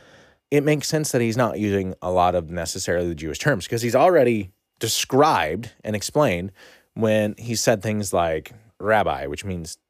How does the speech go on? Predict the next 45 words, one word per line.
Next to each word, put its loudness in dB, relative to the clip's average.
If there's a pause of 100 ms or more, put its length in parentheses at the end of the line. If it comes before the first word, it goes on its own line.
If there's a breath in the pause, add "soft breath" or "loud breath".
teacher, -8 (180)
right? -14
He's, -10
he's -8
gone -2
through 2
and 2
he's -4
explained 0
this. -4
So 4 (340 soft breath)
for 4
him 4
to 4
just 2
use 4
the 4
Greek 4
equivalent, 0 (120)
it 2
makes 0
sense. -4
But -2
this 4
is 0
the 2
Greek 4
equivalent 0
to -2 (320)
shalom, 2 (500 soft breath)
which -2
is 2 (300)
peace. 0 (580)
Not, -12
not, -12
not -2
just -2
like, 2
"Hey, 0
peace," -2
but -2 (600 soft breath)
peace. 0 (380 loud breath)
Now, 0 (100)
this -4
peace, 0